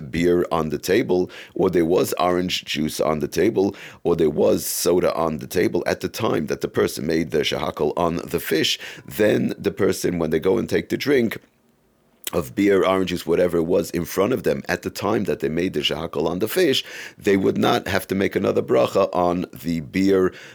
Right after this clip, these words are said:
orange juice, um, soda, whatever it is that was in front of them. Even though they did not have it in mind, they still would not have to make another bracha, an-, another shahakal, because the time they made the shahakal, original shahakal,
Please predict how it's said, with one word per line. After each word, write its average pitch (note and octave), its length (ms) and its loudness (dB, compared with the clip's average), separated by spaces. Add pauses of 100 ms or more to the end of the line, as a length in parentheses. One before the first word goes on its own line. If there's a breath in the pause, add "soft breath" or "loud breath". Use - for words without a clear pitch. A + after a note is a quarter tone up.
(100)
orange E2+ 380 2
juice, E2 440 -4
um, D2 380 0
soda, F2 420 2
whatever D#2 380 0
it D#2+ 80 -2
is D#2+ 180 -2
that D#2+ 220 2
was C#2 440 -2
in C2+ 220 -4
front C#2+ 340 -2
of B1+ 140 -6
them. G#1+ 260 -6
Even A#2 420 0
though A2+ 220 4
they F2+ 200 2
did E2+ 200 -2
not D#2+ 280 0
have C#2+ 280 -2
it C2 120 -4
in C2 80 -6
mind, G#2+ 420 2 (300 loud breath)
they D#2+ 140 0
still F#2+ 340 0
would E2+ 240 -2
not F#2 480 -2
have D2+ 220 -8
to - 100 -8
make C#2+ 260 -2
another C2+ 320 -2
bracha, C2 480 0 (280 loud breath)
an-, F#2+ 160 2
another F2 480 4
shahakal, D2+ 520 0
because F#2 380 -2
the F2 80 -4
time A#2 300 -2
they G#2+ 100 -2
made B2 260 -2
the - 80 -2
shahakal, G#2+ 640 -2
original A2 260 -4
shahakal, G#2 460 -2